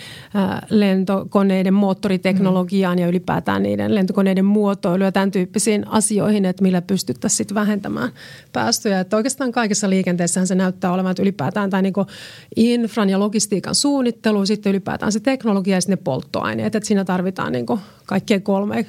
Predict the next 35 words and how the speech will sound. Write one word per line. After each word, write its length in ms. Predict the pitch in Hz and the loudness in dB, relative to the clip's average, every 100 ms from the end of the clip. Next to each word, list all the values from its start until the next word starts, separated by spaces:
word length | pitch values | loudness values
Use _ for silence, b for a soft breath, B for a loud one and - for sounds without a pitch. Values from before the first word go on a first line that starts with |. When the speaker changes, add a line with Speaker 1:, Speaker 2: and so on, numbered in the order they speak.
| B B - | B B -8
Speaker 2:
Kyllä. 260 | 233 190 160 | -4 -2 2
Speaker 1:
komponenttia, 640 | 220 202 160 - - 240 | 2 2 -2 -4 -4 -2
niin 100 | 233 | -2
saadaan 280 | 226 208 202 | 0 0 0
hyviä 240 | 208 208 208 | 0 0 -2
tuloksia 440 | 233 226 - 233 | -2 -2 -2 -4
aikaan. 320 | 226 226 196 185 | -2 0 0 -2
Speaker 2:
Joo, 60 | B B B | B B B
se 120 | 233 | 0
on 100 | 208 | 2
niinku 400 | 190 190 185 147 | 0 0 0 0
ilahduttavaa 580 | 233 214 165 156 165 165 | 0 2 0 -2 0 2
nähdä, 260 | 175 185 147 | 2 0 0
miten 280 | 151 151 | -2 0
niinku 160 | 151 156 | 0 0
eri 180 | 151 151 | 0 0
teknologiat 640 | 160 160 156 143 143 147 | -2 -2 -2 -2 -2 -4
kehittyy. 560 | - 165 165 151 - 143 | 0 0 0 -4 -4 -4
Ja 140 | 139 139 B B B | -4 -6 B B B
oikeastaan 360 | 156 160 - 156 | -4 -4 -2 -4
jos 120 | 151 | -2
katsotaan 500 | 180 175 165 156 170 | -4 -4 0 0 0
uusiutuvan 600 | 190 175 160 156 151 156 | -2 -4 -6 -4 -4 0
energian 500 | 175 165 143 147 135 | 0 0 -2 -2 -2
tuotantoteknologioita, 1700 | 156 147 147 139 139 135 - - _ 170 165 156 147 143 151 139 147 | 0 -2 -2 -4 -6 -10 -14 -20 _ -4 -2 -2 -2 0 -2 -2 0
niin 180 | 151 151 | 0 2
aurinko- 400 | 156 160 147 135 | 0 0 -2 -2
ja 100 | 151 | -2
tuulienergiaa 800 | 151 156 147 139 135 135 147 135 | 0 -2 0 0 -2 -2 -2 0
aina 240 | 143 139 139 | 0 -2 -2
yllättää 560 | 156 147 135 - 147 | -2 -2 -4 -4 -4
kaikki 300 | 143 151 156 | -2 -2 0
ekonomistitkin 840 | 170 175 139 135 135 - 131 143 143 | 0 0 -2 -2 -4 -8 -10 -6 -4
iloisesti, 680 | 156 147 139 170 - - - | -2 -2 -4 -8 -10 -10 -10
että, 260 | - 160 | -10 -10